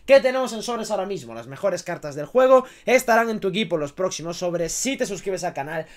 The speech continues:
con la campanita activada. Si no te suscribes no te va a tocar absolutamente nada en tus próximos sobres, así que yo que tú me suscribiría.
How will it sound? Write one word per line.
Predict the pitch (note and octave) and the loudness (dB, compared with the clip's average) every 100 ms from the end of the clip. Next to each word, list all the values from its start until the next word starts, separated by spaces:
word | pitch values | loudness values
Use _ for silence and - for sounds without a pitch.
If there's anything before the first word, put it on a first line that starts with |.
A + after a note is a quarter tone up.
| - | -16
con | - C4+ | 4 10
la | C#4+ A#3 | 10 8
campanita | F#3 G3+ A3+ F#3+ | 2 -2 -2 -4
activada. | - F3 A#3+ G3+ C#3 | -4 2 4 4 0
Si | - G3 | -6 -6
no | A#3 | -6
te | F#3+ | -8
suscribes | F3 A3+ A#3 E3+ | -10 -10 -6 -4
no | F3+ F#3 | -4 -6
te | F3+ | -6
va | |
a | E3 | -6
tocar | C#3+ C#3+ | -6 -8
absolutamente | C3 - D#3+ D3+ C#3+ C3+ C#3 | -8 -10 -8 -8 -10 -10 -6
nada | D3 | -6
en | A#2+ | -8
tus | A2 - | -12 -14
próximos | C3+ - C3+ C3+ | -14 -12 -14 -4
sobres, | G#3 A3 C4 C4 - _ | -2 2 0 0 -10 _
así | A2 B2+ C3 | -14 -14 -10
que | D3 | -4
yo | G3+ | -4
que | D#3 | -2
tú | F3 G3+ D4+ - - | -2 -2 -6 -16 -4
me | B3 C#4+ | 2 2
suscribiría. | A#3+ - A#3 G#3 B2 - | 0 -6 -2 -2 -4 -10